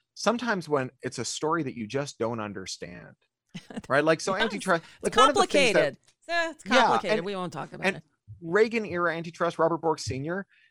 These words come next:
Speaker 1: like, his big innovation was to say that you could only measure monopolies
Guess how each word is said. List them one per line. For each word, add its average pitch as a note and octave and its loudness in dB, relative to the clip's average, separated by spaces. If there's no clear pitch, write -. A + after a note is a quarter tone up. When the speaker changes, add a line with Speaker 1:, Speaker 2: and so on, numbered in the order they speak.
Speaker 1:
like, E3+ 2
his G#3 2
big D#3+ 4
innovation B2+ 0
was B2 -4
to C3+ -6
say C3+ -2
that C3 -2
you C#3+ -4
could C#3 -2
only D#3+ -2
measure C3 0
monopolies G#2 -2